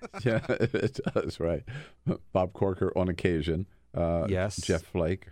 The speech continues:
Speaker 1: right.
Speaker 2: Correct. They're
Speaker 1: If
Speaker 2: both retiring.
Speaker 1: Yeah.
Speaker 2: Elena Ross Layton,
Speaker 1: Mm-hmm.
Speaker 2: Congresswoman out of Florida, she's retiring. Charlie Dent out of Pennsylvania, every now and then makes some statements, uh, against Donald Trump. He's retiring. And so, um, that tells you something.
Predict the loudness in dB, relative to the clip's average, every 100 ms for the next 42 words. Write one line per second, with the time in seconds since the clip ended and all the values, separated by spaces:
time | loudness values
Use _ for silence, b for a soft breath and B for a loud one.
0 | -8 -2 -2 0 -2 -4 -4 -4 -2 -2
1 | -2 -4 -2 -2 -2 -2 -4 -2 0 2
2 | 2 2 0 2 2 0 0 0 0 -2
3 | -6 -8 -2 0 2 0 -2 -4 -2 -4
4 | -4 -4 -4 -2 -4 -8 -6 -4 -4 -4
5 | -4 -4 -4 -6 b b b -8 -2 2
6 | 0 0 0 -2 -2 -4 -2 -2 -2 -2
7 | 0 0 -2 -6 -10 -14 -8 -6 -4 -4
8 | -4 -4 -4 -4 -4 -6 -8 -6 -6 -6
9 | -10 -12 -14 -14 -12 -10 -8 -8 -6 -6
10 | -6 -8 -10 -10 -14 -6 -6 -4 -6 -4
11 | -4 -4 -6 -10 b b b b _ -10
12 | -10 -8 -6 -4 -6 -8 -12 -10 -8 -8
13 | -8 -12 _ _ -2 0 0 0 -2 -6
14 | -10